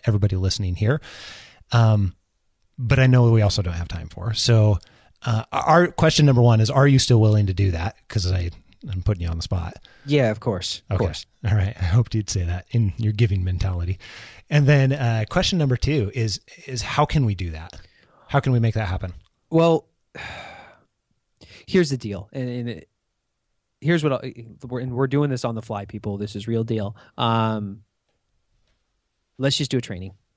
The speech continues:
Speaker 2: Uh, over the past year, I have paid so much attention to what I was doing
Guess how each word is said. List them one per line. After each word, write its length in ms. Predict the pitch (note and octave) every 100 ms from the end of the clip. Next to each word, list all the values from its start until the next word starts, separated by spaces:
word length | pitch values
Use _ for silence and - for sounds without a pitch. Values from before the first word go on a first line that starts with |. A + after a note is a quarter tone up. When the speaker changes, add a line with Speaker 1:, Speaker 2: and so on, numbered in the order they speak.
| _ _ _
Speaker 2:
Uh, 520 | - A2+ A2+ G#2+ - C3+ _ _ _ _ _ _ _ _ _ -
over 280 | D3 D3+ E3
the 100 | C#3+
past 500 | - C3+ A#2+ A#2 -
year, 560 | G#2+ G#2 G#2 G2+ G2 G2 _ _ _ _ _ _ _ _ _ _
I 140 | B2
have 260 | B2+ C3 A#2+
paid 260 | - B2+ A2+
so 360 | - - B2+
much 200 | C#3 C3+
attention 580 | - - - A#2 - G#2+
to 120 | G#2+
what 380 | G2+ G2+ G#2+ A#2+ _
I 180 | A#2+ A#2+
was 280 | A#2+ A#2+ A2+
doing 600 | A2 A2 G2 G2 F#2+